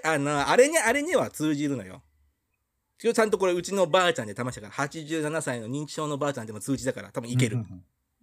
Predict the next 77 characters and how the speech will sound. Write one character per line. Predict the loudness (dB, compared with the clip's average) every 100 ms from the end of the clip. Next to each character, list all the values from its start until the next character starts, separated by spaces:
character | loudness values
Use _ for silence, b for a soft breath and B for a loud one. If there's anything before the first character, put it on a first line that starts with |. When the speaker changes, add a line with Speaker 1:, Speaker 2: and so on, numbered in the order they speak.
| _ _ _ _ -2
Speaker 1:
で、 | 2 2 4
そ | 2
ん | 4
な | 2
さ、 | 4 4
認 | 4 0 -4
知 | -4 2
度 | 2
を |
得 | 2
た | 0
サ | 2 2
ー |
ビ | 0
ス | -4
が | -6
世 | -4
の |
中 | -4 -6
に | -8
は |
い | -10
っ |
ぱ | -2 0
い |
あ | 2
る | 0
わ |
け | -2
じ | -6
ゃ | -8
ん。 | b b b
ス | 4
ト | 4
リ | 4
ー |
ミ | 0
ン |
グ | -2
に | -2
限 | -4 0
ら | 0
ず | 0
さ、 | -6 -12
何 | -8 -6 -6
で |
も | -8 -10
さ、 | -16 _ _ 4
Speaker 2:
う |
ん。 |
Speaker 1:
ダ | 6
ス | 6
キ | 4
ン | -10
だ |
っ | -14
て | -12
み | -8
ん |
な | -4
多 | -6
分 |
知 | -4
っ |
て | -4
る | -2
だ | -4
ろ | -8
う |
し。 | -14 -16 _ 4
Speaker 2:
う | 4
ん。 | 4 0 _ _ _ _
Speaker 1:
じ | -2
ゃ |
あ |
さ、 | 2 2
今、 | 2 -2